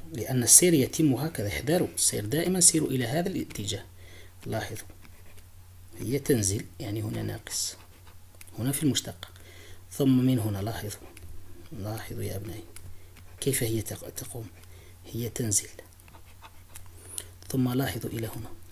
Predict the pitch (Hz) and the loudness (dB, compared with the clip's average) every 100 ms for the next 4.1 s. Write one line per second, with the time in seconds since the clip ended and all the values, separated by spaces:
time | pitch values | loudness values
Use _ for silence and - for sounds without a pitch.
0 | - 123 107 117 127 - 113 120 120 117 | -10 -8 -6 -8 -8 -8 -8 -8 -8 -8
1 | 113 - - - - - - - - - | -10 -12 -12 -12 -14 -16 -18 -18 -12 -6
2 | 110 104 110 107 107 107 - 110 113 135 | -2 -2 -2 -2 -2 -2 -2 -4 -8 -6
3 | 123 120 117 123 - 135 127 - 127 113 | -6 -6 -6 -6 -6 -6 -6 -6 -6 -4
4 | - | -4